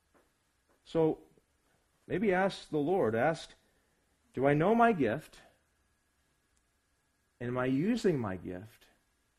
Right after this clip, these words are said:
Am I willing to be used by God through my gift?" And ask God, open those doors.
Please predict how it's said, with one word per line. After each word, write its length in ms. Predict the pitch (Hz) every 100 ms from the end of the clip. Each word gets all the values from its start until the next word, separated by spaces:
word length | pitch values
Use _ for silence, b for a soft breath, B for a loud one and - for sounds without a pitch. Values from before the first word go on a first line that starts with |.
| _ _ _ _ _ _ _ _ _
Am 80 | 123
I 80 | 135
willing 640 | 131 156 254 240 120 92 -
to 140 | 117
be 120 | 113
used 300 | 120 214 254
by 120 | 123
God 320 | 107 104 101 -
through 120 | 196
my 160 | 123
gift?" 420 | 85 - - _ _ _ _ _ _ _ _ _ -
And 80 |
ask 280 | 139 247 -
God, 320 | 185 247 120
open 260 | 110 160 185
those 180 | 190 -
doors. 580 | 147 233 - - -